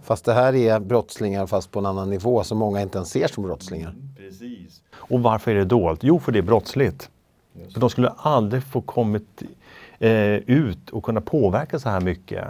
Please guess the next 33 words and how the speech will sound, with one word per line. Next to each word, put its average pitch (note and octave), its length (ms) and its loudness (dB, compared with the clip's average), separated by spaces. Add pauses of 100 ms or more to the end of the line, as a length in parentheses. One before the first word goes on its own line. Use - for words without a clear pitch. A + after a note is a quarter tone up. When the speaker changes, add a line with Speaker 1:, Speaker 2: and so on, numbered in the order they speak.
(140)
Speaker 2:
om G#2+ 160 0
de G2+ 200 0
inte F2+ 400 -2
vore E2+ 260 0
dolda, F#2+ 460 0
det G2+ 100 -2
vill G2+ 60 -6
säga D#2 160 -6
brottsliga. F#2 540 -4 (760)
Speaker 1:
Jag, G3 200 2
jag, G3+ 160 6
jag F#3+ 140 4
vill A3 120 -8
ta B3 200 4
ett, - 200 -4
eh, D#3+ 300 2
ett C#3 80 -4
exempel. D3+ 680 0 (200)
Jag C3 200 4
måste C3 260 0
läsa B2+ 260 4
lite A#2+ 260 0
innantill A2+ 460 0
här G2+ 80 -2
då. G2 240 -2 (600)
Eh, B2+ 400 2 (320)
Samhällsnytt E3 880 0 (300)
gjorde A2+ 420 4
ett, - 380 -4
eh, G#2+ 120 -2
avslöjande A#2+ 800 0
tvåtusen G2 640 -6
arton. A2+ 680 0